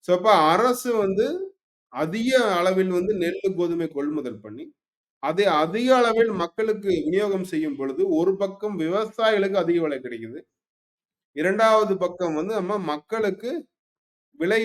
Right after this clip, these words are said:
இல்லாமல் ஐந்து கிலோ அரிசி மாதம் மாதம் அது வந்து உங்களுக்கு வந்து அஷ்யூர்டாக உறுதியா கிடைக்குது.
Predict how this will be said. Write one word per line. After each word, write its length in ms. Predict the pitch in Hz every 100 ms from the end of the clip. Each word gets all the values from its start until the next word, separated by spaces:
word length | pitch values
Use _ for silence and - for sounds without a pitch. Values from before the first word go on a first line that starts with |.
| 214
இல்லாமல் 500 | 196 180 175 180 196 - _ _ _ 131 175
ஐந்து 220 | 214 214
கிலோ 160 | 196 196 175
அரிசி 340 | 165 160 - 220 185
மாதம் 320 | 147 180 190 175
மாதம் 320 | 160 151 190 247 _ _ _
அது 100 | 139 151
வந்து 140 | 190
உங்களுக்கு 280 | 196 170 165
வந்து 140 | 196 170
அஷ்யூர்டாக 560 | 143 - 220 196 180 196 180
உறுதியா 260 | 185 196 180
கிடைக்குது. 280 | 135 110